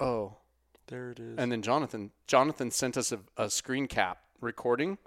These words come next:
Speaker 2: Mm-hmm.
Speaker 1: He's like, "Bro, check this out." Of him trying to tag us in the post that he put up.
Speaker 2: Yep.
Speaker 1: And it wasn't, it wouldn't come up unless you put in the whole entire thing. In which case, the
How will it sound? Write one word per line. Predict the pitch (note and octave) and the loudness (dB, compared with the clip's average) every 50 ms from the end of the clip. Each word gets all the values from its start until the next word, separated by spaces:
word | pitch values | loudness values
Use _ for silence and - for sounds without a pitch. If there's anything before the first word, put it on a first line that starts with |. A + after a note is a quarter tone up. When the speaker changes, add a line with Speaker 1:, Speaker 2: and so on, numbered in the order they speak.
| - _ _ _ _ - | -20 _ _ _ _ -12
Speaker 2:
Mm-hmm. | A#2+ A#2 A2 B2 | -10 -8 -6 -2
Speaker 1:
He's | C3 D3+ D3+ D3 | 0 0 4 4
like, | C3 A#2 - - - | 4 4 2 0 0
"Bro, | - B2+ A2 | 0 0 0
check | G2+ - - A2+ - | 0 -2 -2 -2 -2
this | - A2 - - | -2 -4 -2 0
out." | F#2+ F#2+ - - - _ _ - - - | -2 -2 -4 -8 -16 _ _ -20 -4 0
Of | C3+ A#2+ G2+ | 0 0 2
him | A2 D3+ F3+ E3+ A#2+ G#2+ G#2+ B2 | 2 2 4 4 2 0 -2 -4
trying | - - B2+ A#2+ | -2 0 0 0
to | A2+ A2 | 0 -2
tag | - - - C#3+ E3+ E3 B2+ | -4 -2 0 0 0 0 -2
us | G#2 - - - C#3+ | -4 -4 -4 -4 -2
in | A#2+ | -4
the | A2+ | -4
post | - - C3 C3+ B2 - - | -4 -2 0 0 0 -2 -4
that | G#2+ | -8
he | A2 - D#3 - | -10 -10 -8 -6
put | - G#2+ G2+ | -6 -6 -6
up. | G2 G2 G2+ - - _ - | -6 -8 -8 -10 -14 _ -6
Speaker 2:
Yep. | - G2+ F#2+ - _ - - - | -4 -4 -4 -4 _ -20 -8 -2
Speaker 1:
And | - C3+ C3 C3 | 0 2 4 4
it | B2+ A#2+ | 4 6
wasn't, | A#2+ B2 A#2+ A2 A#2 G#2+ G#2 F#2+ _ _ _ - | 6 6 6 6 2 -2 -4 -6 _ _ _ -4
it | - A#2 | -2 -2
wouldn't | A2 A#2 A2 G#2+ - | 0 -2 -2 -4 -4
come | A#2 A2+ | -4 -2
up | A2+ A2 - | -2 -2 -2
unless | A2+ A2 A2 A2 - - | -4 -4 -4 -4 -6 -6
you | A#2 | -8
put | - - - A2+ | -8 -6 -6 -4
in | A2 G#2 G2+ | -4 -4 -6
the | G2 F2+ | -8 -10
whole | - - - A#2+ A#2 A#2 A2+ A2 G#2+ - _ _ _ _ _ _ _ - | -12 -10 -6 -4 -2 -2 -2 -4 -4 -8 _ _ _ _ _ _ _ -12
entire | A#2+ A2 - - G#2 G2 G2 G2 G2 F#2+ F#2+ F#2 - - - - | -10 -8 -8 -6 -6 -4 -4 -2 -4 -4 -6 -8 -12 -16 -20 -16
thing. | - B2 G2+ F2+ F#2 - - | -14 -12 -12 -12 -12 -10 -6
In | B2 C#3 D3+ | -4 -2 -2
which | D3 - - | -2 -4 -4
case, | - C3+ B2 - - _ - - - _ - | -4 -4 -4 -6 -8 _ -20 -20 -20 _ 0
the | - D3 | 0 2